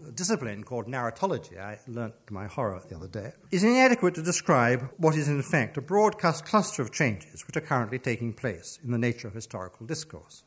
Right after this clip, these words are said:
And let me try and sum up what the broad nature of those changes are. There are signs of a change in the central issue of history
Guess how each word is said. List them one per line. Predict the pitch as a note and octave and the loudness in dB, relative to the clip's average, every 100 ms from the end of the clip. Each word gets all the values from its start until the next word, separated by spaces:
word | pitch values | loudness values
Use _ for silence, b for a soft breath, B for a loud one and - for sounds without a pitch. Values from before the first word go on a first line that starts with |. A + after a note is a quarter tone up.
| _ b b b | _ b b b
And | B2 | -6
let | F#3 | -2
me | G3 F#3+ F#3+ | -2 -4 -4
try | - D#3+ D#3+ | 0 2 2
and | D#3 | -2
sum | - F3+ D3 | 0 2 2
up | G2+ | 0
what | - | -6
the | - | -4
broad | G3 F3+ C3 | 0 2 0
nature | B2 A#2 - | -2 -4 -6
of | G2+ | -10
those | G#2+ F#2+ | -10 -12
changes | - D#2+ E2 E2+ | -14 -14 -16 -10
are. | B2+ G#2+ D2 - _ _ b b b | -6 -6 -6 -16 _ _ b b b
There | D3 | 0
are | |
signs | C#3+ A#3+ C#4 C4 | 2 4 4 2
of | |
a | B3 | -2
change | - F3 B2 A#2+ | -4 -2 -2 -4
in | D3+ | -8
the | D#3 | -6
central | - G3 F3 F3+ | -4 -4 -4 -6
issue | - B2 G#2 | -6 -6 -8
of | G2 | -10
history | G#2+ - F#2+ G2+ | -14 -14 -18 -20